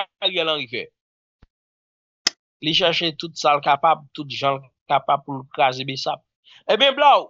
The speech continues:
kite m di w sa, pwouve kisa blaw. Sa pwouve ak lè aryèl anri pa bay pèp la regle anyen pou li,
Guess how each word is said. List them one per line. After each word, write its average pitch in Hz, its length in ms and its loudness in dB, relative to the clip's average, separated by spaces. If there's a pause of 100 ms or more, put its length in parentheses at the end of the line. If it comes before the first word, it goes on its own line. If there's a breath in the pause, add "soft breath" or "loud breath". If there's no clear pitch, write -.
(120)
kite 240 260 2
m 233 100 -4
di 175 80 -8
w 196 140 -4
sa, 269 240 4
pwouve 240 320 0
kisa 156 320 0
blaw. 98 260 2 (320)
Sa 311 480 2
pwouve 226 380 -2 (100)
ak 202 320 4
lè 165 280 6 (1200)
aryèl 247 640 4
anri 233 240 0
pa 220 180 4
bay 220 160 4
pèp 226 240 -4
la 214 160 4
regle 214 460 4
anyen 214 400 4
pou 302 180 4
li, 285 140 4